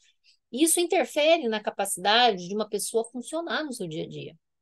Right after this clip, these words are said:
Então, o que que é pato-, a linha, eu falo que a linha entre o que é normal e o que é patológico é um fio de nylon. É um fio de nylon. Co-, dependendo de onde você estiver, não dá nem pra ver muita diferença. Mas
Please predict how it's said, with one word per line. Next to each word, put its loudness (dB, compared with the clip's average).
Então, 4
o -2
que 2
que 2
é 4
pato-, 4
a 4
linha, 0
eu 0
falo 4
que 4
a 8
linha 0
entre 0
o -12
que -2
é 2
normal 2
e -4
o -20
que -8
é -8
patológico 0
é 6
um 0
fio -6
de -2
nylon. 2
É -10
um -8
fio -6
de -6
nylon. 4
Co-, 2
dependendo 4
de 4
onde 2
você 2
estiver, 0
não -4
dá 4
nem 0
pra 6
ver 4
muita 0
diferença. -2
Mas 2